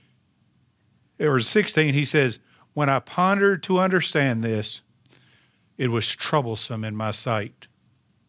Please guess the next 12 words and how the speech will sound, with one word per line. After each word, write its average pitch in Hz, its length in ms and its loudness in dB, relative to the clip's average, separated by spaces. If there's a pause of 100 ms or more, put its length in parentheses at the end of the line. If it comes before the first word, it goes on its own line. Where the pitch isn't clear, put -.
(1300)
I 110 140 -12
found 120 260 0
no 120 120 -2
clarity. 104 580 -6 (2000)
Until 127 360 0
I 113 100 2
came 147 420 -4
into 156 200 0
the 147 100 0
sanctuary 135 640 -4
of 120 140 -6
God, 95 480 -2